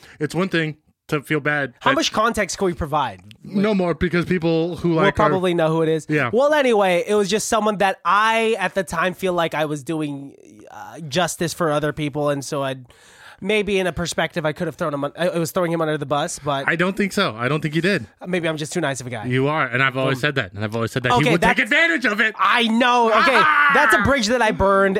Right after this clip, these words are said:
Speaker 2: and I still feel guilty to this day because I'm not used to being that type of guy.
Speaker 1: Well, he was the best kisser you said you've ever met.
Speaker 2: La, la, la, la, la. Um, next one, rock, paper, scissors.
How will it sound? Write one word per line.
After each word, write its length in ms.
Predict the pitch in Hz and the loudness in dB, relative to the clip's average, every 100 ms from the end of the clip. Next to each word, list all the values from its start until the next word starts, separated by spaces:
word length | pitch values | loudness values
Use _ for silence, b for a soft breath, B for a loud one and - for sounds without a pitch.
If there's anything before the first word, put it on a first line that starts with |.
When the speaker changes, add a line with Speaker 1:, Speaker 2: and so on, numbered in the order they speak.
| - | -2
Speaker 2:
and 420 | 165 170 165 165 156 | 0 2 0 -2 0
I 600 | 156 156 147 147 147 147 | 2 2 0 0 -2 -4
still 300 | - 196 170 | -4 -2 -2
feel 200 | 185 160 | -2 -4
guilty 320 | 147 147 - | -4 -8 -8
to 140 | 143 135 | -10 -10
this 180 | 135 117 | -10 -8
day 240 | 135 127 | -6 -6
because 260 | 127 135 127 | -8 -10 -8
I'm 160 | 131 | -6
not 280 | 143 135 120 | -4 -6 -8
used 260 | 135 131 - | -8 -8 -10
to 80 | 117 | -10
being 220 | 123 120 | -10 -10
that 120 | 117 | -10
type 200 | - 113 | -12 -12
of 80 | 104 | -12
guy. 260 | 110 110 110 B B - | -12 -12 -14 B B -6
Speaker 1:
Well, 120 | 123 | -4
he 160 | 139 139 | -2 -2
was 180 | 143 | -2
the 80 | 127 | -4
best 240 | 117 120 - | -4 -4 -4
kisser 260 | 135 127 | -6 -4
you 120 | 117 101 | -4 -4
said 160 | 113 | -4
you've 100 | 104 | -4
ever 160 | 104 98 | -6 -6
met. 240 | 101 92 | -10 -10
Speaker 2:
La, 120 | 117 | -12
la, 80 | 110 | -14
la, 120 | 110 | -14
la, 120 | 110 107 | -14 -16
la. 120 | 101 _ _ 131 | -18 _ _ -12
Um, 460 | 131 131 127 131 - _ - | -10 -10 -10 -14 -20 _ -20
next 340 | 143 165 170 | -8 -8 -6
one, 180 | 175 139 | -4 -4
rock, 200 | 127 151 | -2 -4
paper, 180 | 175 160 | -4 -8
scissors. 360 | 160 196 196 | -6 -8 -8